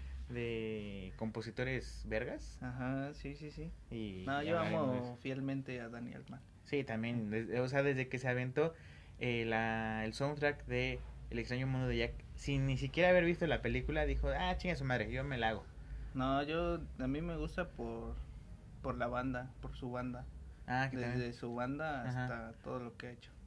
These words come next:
Speaker 1: Sí, Danny Elfman.
Speaker 2: Pero, este,
Speaker 1: Un
Speaker 2: sí,
Speaker 1: saludo.
Speaker 2: haremos otro, un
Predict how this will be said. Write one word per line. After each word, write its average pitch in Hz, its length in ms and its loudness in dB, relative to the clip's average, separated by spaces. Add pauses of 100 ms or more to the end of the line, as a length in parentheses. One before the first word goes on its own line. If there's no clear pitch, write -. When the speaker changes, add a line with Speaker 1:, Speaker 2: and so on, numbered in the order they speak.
(160)
Speaker 1:
Sí, 120 160 -4
Danny 120 300 -2
Elfman. 123 180 2
Speaker 2:
Pero, 120 360 -2
este, 120 380 -10
Speaker 1:
Un 120 40 -10
Speaker 2:
sí, 185 220 4
Speaker 1:
saludo. 202 240 8
Speaker 2:
haremos 175 420 2
otro, 151 440 -4
un 135 460 -4